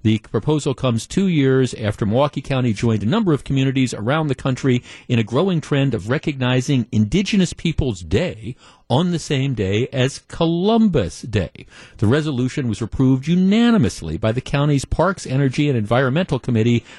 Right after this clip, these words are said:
late last month. Dot, dot, dot, dot, dot.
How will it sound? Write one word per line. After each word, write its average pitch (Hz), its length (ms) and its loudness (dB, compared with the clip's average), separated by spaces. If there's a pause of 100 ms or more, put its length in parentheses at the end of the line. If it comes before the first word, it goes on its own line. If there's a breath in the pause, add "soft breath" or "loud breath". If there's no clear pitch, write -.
(140 loud breath)
late 135 640 0
last 135 540 0
month. 117 340 -2
Dot, 87 220 -8
dot, 101 100 -6
dot, 90 160 -4
dot, 98 100 -2
dot. 147 220 0